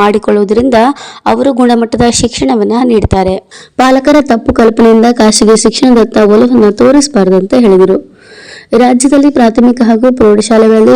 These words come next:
ಶಿಕ್ಷಕರ ಕೊರತೆ ಇರುವುದು ಗಮನಕ್ಕಿದೆ. ಈ ಮೊದಲು ಬೊಮ್ಮಾಯಿ ಸರ್ಕಾರದಲ್ಲಿ ಐವತ್ಮೂರು ಸಾವಿರ ಅತಿಥಿ ಶಿಕ್ಷಕರ ಕೊರತೆ ಇತ್ತು. ಆದರೆ ಮೂರುವರೆ ವರ್ಷದಲ್ಲಿ ಕೇವಲ ನಾಲ್ಕು ಸಾವಿರದ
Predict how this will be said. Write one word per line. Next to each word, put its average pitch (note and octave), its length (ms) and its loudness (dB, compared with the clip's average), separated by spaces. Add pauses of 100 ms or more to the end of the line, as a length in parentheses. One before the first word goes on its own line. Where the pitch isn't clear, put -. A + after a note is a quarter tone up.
ಶಿಕ್ಷಕರ A#3 400 -2 (120)
ಕೊರತೆ G#3+ 320 0
ಇರುವುದು G#3+ 240 2 (120)
ಗಮನಕ್ಕಿದೆ. G3+ 560 0 (440)
ಈ A#3+ 120 4
ಮೊದಲು C4+ 260 2 (100)
ಬೊಮ್ಮಾಯಿ B3 420 4
ಸರ್ಕಾರದಲ್ಲಿ A#3 680 0 (120)
ಐವತ್ಮೂರು A#3 520 0
ಸಾವಿರ G#3+ 260 0 (100)
ಅತಿಥಿ G3+ 380 -2
ಶಿಕ್ಷಕರ G3+ 340 -2 (120)
ಕೊರತೆ G3 360 0
ಇತ್ತು. F#3+ 180 -4 (460)
ಆದರೆ B3+ 200 2 (100)
ಮೂರುವರೆ A#3+ 380 2 (100)
ವರ್ಷದಲ್ಲಿ A#3+ 400 0 (100)
ಕೇವಲ G#3+ 200 2 (120)
ನಾಲ್ಕು G3+ 260 -2
ಸಾವಿರದ A3 220 2